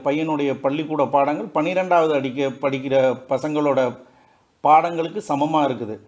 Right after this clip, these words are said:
இது கால மாற்றம், ஏற்றுக்கொள்ளத்தான் வேண்டும்.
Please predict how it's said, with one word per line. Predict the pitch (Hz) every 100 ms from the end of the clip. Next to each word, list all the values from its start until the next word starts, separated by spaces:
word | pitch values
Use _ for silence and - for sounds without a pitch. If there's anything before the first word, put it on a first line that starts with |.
| _ _ _ -
இது | 139 151
கால | - 139 156 160
மாற்றம், | 139 135 - 123 - _ 135
ஏற்றுக்கொள்ளத்தான் | 139 147 147 139 131 151 160
வேண்டும். | 135 127 113 113